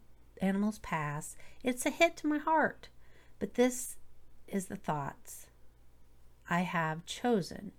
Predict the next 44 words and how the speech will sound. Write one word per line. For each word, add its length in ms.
to 140
have 200
about 500
all 160
of 80
my 120
animals. 560
My 160
animals 500
were 180
meant 300
for 160
me, 380
for 120
the 100
amount 260
of 100
time 300
that 100
they 140
were 100
wa-, 200
allotted 460
here 280
on 220
earth. 300
They 160
were 100
mine, 520
and 160
I 200
was 200
theirs. 520
I 100
did 220
my 180
best, 580
and 180
I 100
am 180
thankful 460
for 160
our 200
time. 460